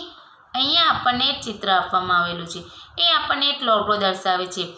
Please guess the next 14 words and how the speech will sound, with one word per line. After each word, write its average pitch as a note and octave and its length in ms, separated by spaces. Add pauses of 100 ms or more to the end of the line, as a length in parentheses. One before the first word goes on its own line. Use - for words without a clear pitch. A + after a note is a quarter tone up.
(220)
અહીંયા A3 300
આપણને G#3 360
ખુરશી G#3 440
બતાવે G3+ 440
છે G3 140
અને F#3+ 120
અહીંયા G3 320
જે G3+ 100
વ્યક્તિ F#3+ 340
બેઠેલો G3 400
હોય F3+ 200
છે F#3 80
એવો F3+ 160
આપણને F3+ 360